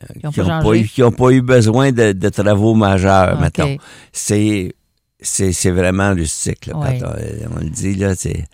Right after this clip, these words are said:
Speaker 1: Quand on dit rustique, euh, à, à, à l'époque, les jeunes, euh, se lavaient dans le lac, dormaient dans des tentes. Est-ce que vous avez des souvenirs de cette époque qui était un petit peu plus rudimentaire ?
Speaker 2: Ah oui, oui, oui,
Speaker 1: Oui.
Speaker 2: oui. Je peux vous dire,
Speaker 1: C'était le
Speaker 2: mais
Speaker 1: fun,
Speaker 2: je peux
Speaker 1: ça. C'était vraiment le temps,
Speaker 2: <laughs>
Speaker 1: c'était le fun, ce
Speaker 2: Ouais.
Speaker 1: temps-là.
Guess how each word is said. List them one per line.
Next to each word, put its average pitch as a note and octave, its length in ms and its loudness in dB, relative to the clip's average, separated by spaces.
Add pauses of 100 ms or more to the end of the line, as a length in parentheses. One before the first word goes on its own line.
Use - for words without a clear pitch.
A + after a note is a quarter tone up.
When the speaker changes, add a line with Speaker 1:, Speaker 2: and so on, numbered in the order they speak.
(600)
Speaker 1:
Quand D#3+ 200 -6
on E3+ 100 0
dit E3+ 160 -4
rustique, F3+ 480 -4
euh, A#3 60 -2
à, D3 400 -2
à, - 400 -10
à D#3+ 40 -2
l'époque, F3+ 460 0
les G#3 240 0
jeunes, G#3+ 400 -2
euh, E3 220 -2
se - 100 -10
lavaient F3 260 -2
dans E3 240 -2
le D#3+ 60 -2
lac, A3+ 300 -2
dormaient F3+ 520 -4
dans D#3 220 -4
des D#3 240 -4
tentes. A3+ 560 -4 (400)
Est-ce E3 260 -4
que G3+ 60 -4
vous E3+ 220 -4
avez F3+ 220 -2
des F3 120 -4
souvenirs E3+ 640 -4
de F3+ 200 -2
cette F3+ 300 -8
époque A3+ 320 -8
qui G#3 100 -10
était F#3+ 120 -6
un F3+ 80 -4
petit - 200 -18
peu G3 140 -4
plus G#3 220 -6
rudimentaire ? F#3 640 -4
Speaker 2:
Ah A#2 100 6
oui, A#2+ 160 4
oui, G2+ 220 2
oui, F2 180 2
Speaker 1:
Oui. - 160 4
Speaker 2:
oui. A#3 200 0 (260)
Je - 100 -12
peux - 140 -4
vous G2 160 -2
dire, - 180 0
Speaker 1:
C'était F#4+ 60 4
le A#2+ 80 2
Speaker 2:
mais A2 80 2
Speaker 1:
fun, F3 300 0
Speaker 2:
je D3+ 40 -4
peux C3 140 -2
Speaker 1:
ça. A#2+ 240 8
C'était G#3 220 2
vraiment A#3+ 320 0
le A3+ 80 -4
temps, A3+ 260 0
Speaker 2:
<laughs> A3+ 60 -4
Speaker 1:
c'était G#3 180 -4
le G#3 60 -4
fun, G#3 240 -4
ce F#3+ 180 -10
Speaker 2:
Ouais. F#2+ 80 -2
Speaker 1:
temps-là. G2 400 -2